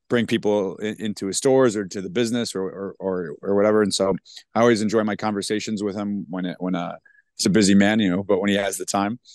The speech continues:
and, uh, they've been great partners, and I'm really happy we get to do a firecracker. It's, it's a super successful thing that they,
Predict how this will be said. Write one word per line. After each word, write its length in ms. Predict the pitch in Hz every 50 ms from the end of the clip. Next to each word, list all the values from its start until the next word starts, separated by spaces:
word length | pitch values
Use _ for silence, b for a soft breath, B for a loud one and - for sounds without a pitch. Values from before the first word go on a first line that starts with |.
| B B B B B -
and, 260 | - 90 90 87 87
uh, 160 | 87 90 90 90
they've 140 | 110 117
been 120 | 107 123 120
great 200 | 127 131 120 -
partners, 400 | - 127 135 127 143 147 123 110
and 80 | 113
I'm 140 | 110 107 107
really 260 | 113 113 110 107 104 95 -
happy 280 | 110 110 107 - 110
we 140 | 107 110 107
get 160 | 98 107 -
to 240 | - 107 107 104 104
do 280 | 92 110 113 107 107 104
a 160 | 98 101 101
firecracker. 640 | - - 113 127 120 - - 87 87 - - 92
It's, 160 | 90 85 -
it's 200 | - 90 87 -
a 60 | 90 90
super 280 | - - 110 92 98
successful 480 | 95 - 101 - - 101 - - 98 92
thing 220 | - - 107 104
that 120 | 101 95 -
they, 260 | 98 95 95 92